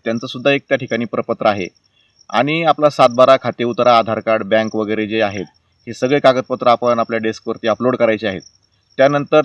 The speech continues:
तालुका कृषी अधिकारी त्याला पूर्वसंमती देणार आहेत आणि त्यानंतर आपण एक महिन्याच्या आत सदर बांधकाम हे सुरू करायचं आहे.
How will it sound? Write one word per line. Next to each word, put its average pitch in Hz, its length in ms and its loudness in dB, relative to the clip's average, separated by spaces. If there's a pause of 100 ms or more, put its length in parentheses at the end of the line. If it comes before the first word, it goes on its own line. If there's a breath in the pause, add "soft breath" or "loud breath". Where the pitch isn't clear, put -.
तालुका 143 240 4
कृषी 143 260 -4
अधिकारी 127 380 -2
त्याला 123 280 4
पूर्वसंमती 123 640 -6
देणार 117 280 -2
आहेत 98 160 -6 (500)
आणि 123 440 4 (440)
त्यानंतर 151 400 4
आपण 143 260 2
एक 139 200 -4
महिन्याच्या 127 460 2
आत 110 80 4 (280)
सदर 127 300 -2
बांधकाम 117 480 0
हे 120 120 -6
सुरू 113 240 -8
करायचं 107 360 -2
आहे. 90 140 -8